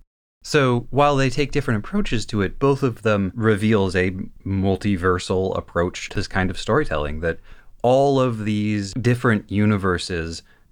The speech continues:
the European medieval world of Sadrak, the Musha Gundam world, the Bright character who seems to have walked right out of those early S D shorts, that all of these exist in parallel,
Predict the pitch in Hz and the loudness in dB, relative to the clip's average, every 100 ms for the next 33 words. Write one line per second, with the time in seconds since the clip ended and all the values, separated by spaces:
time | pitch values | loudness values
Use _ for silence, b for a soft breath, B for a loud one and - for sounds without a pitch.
0 | - 117 117 117 117 107 113 101 101 104 | -2 0 2 4 2 4 4 4 4 2
1 | 98 95 95 95 95 95 90 - 92 92 | 2 2 2 4 2 0 -2 0 2 2
2 | 98 87 82 - b b - 110 107 113 | 2 2 0 -4 b b 2 4 4 2
3 | 98 98 95 95 90 92 92 95 92 82 | 2 2 2 0 0 0 2 2 0 -2
4 | - - _ - 117 107 117 107 - 107 | -10 -16 _ -4 -2 2 2 2 0 2
5 | 98 95 107 95 104 110 104 98 107 98 | 2 2 0 0 0 2 2 2 0 0
6 | 101 92 90 104 95 95 92 92 92 87 | 2 2 2 2 2 4 2 2 0 -4
7 | 92 87 90 113 104 101 98 95 - - | -4 -6 -4 0 0 0 0 -2 -6 -6
8 | 92 87 - 92 90 87 - - - _ | -6 -6 -2 0 2 0 -6 -14 -14 _
9 | _ - - 113 110 117 127 127 107 104 | _ -20 -2 2 4 4 4 2 2 0
10 | 104 101 95 95 95 - 87 78 104 95 | 0 0 -2 -2 -4 -6 -8 -2 0 2
11 | 80 78 - - | 2 0 -2 -4